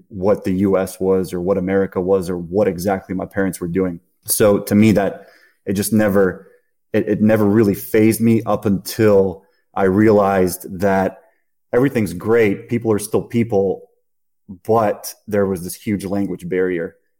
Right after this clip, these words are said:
And at that point, I think that's what kind of scared me a little bit because I realized that, uh, you know, I'm different and we cannot communicate. So I'm fluent in Bulgarian, and that is my native language. Even at that age, obviously, I ended up going to, uh, first grade, I believe. I think at that point,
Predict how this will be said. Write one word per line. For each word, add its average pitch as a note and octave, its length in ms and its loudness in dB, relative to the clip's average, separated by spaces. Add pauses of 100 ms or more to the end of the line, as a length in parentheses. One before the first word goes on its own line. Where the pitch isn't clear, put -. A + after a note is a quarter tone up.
And F#2+ 120 -4
at F2 140 -8
that G2+ 220 -2
point, F#2 240 -4
I - 20 -8
think F2+ 280 -8
that's F#2 220 -4
what F#2+ 140 -8
kind F#2+ 180 -4
of E2+ 220 -8 (460)
scared G2 320 0
me F#2+ 80 0
a F2 40 0
little F#2 200 2
bit F#2 120 0
because F2+ 280 -4
I F#2 60 2
realized F2+ 600 0
that, F2+ 420 -2
uh, F2+ 280 -2 (100)
you A2 80 -2
know, F#2 100 0
I'm F#2 200 0
different B2 380 0 (200)
and F#2 240 -2
we G2 80 0
cannot G2 280 0
communicate. F#2 520 -2 (240)
So A2+ 160 2
I'm G#2 140 2
fluent A2+ 360 4
in F#2+ 120 2
Bulgarian, G2 500 2
and F#2 140 0
that F#2+ 120 2
is G2 360 -2
my F#2+ 140 0
native G2 380 2
language. G2 360 0 (100)
Even G#2+ 240 0
at G2+ 140 -2
that G2+ 160 2
age, F#2 240 0
obviously, F#2+ 580 -2 (140)
I G2+ 80 -2
ended G2+ 180 2
up F#2+ 140 -2
going G2 300 0
to, F#2+ 260 0
uh, F2 100 0
first A2+ 260 -2
grade, B2 140 2
I A#2+ 60 2
believe. C3 360 -2 (200)
I G2 80 -8
think G2+ 200 -4
at F#2 140 -4
that G#2 280 -2
point, F#2+ 340 -2